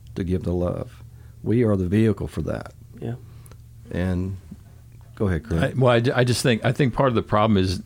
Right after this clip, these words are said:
Speaker 3: uh, I mean, theoretically, I see people as people that are created in, in the image of God. And I know, again, intellectually, that that's somebody that Jesus died for.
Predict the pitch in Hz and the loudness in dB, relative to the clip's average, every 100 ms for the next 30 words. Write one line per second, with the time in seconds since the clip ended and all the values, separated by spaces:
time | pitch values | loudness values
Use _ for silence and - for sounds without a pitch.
0 | - 117 - - - - - - - - | -2 -4 -4 -20 -20 -20 -20 -20 -20 -20
1 | - - - - 123 123 117 - 147 120 | -20 -20 -20 -8 0 4 4 4 4 6
2 | 131 135 117 107 101 101 - - - - | 4 2 2 4 2 0 -8 -20 -20 -20
3 | - - - 113 - 139 135 123 120 117 | -20 -10 -2 0 0 0 2 0 0 2
4 | 107 95 - - 101 95 - - - 113 | 0 0 -4 -2 0 -2 -6 -6 0 0
5 | 107 101 95 92 - 104 101 107 107 104 | 2 0 0 -2 -2 0 2 2 2 0
6 | 104 101 107 104 107 113 101 98 90 87 | 2 2 4 4 2 0 0 2 2 0
7 | - - - - - 113 107 107 110 135 | -2 -10 -20 -20 -6 0 2 4 4 4
8 | 113 123 131 110 110 107 123 - 104 92 | 2 0 0 0 0 2 0 0 0 2
9 | 90 92 92 - 101 - 123 113 113 101 | 2 2 0 0 0 0 2 2 2 2
10 | 98 110 98 90 - 101 101 98 - 78 | 0 0 0 -2 -2 0 0 -2 -4 -6
11 | 76 | -6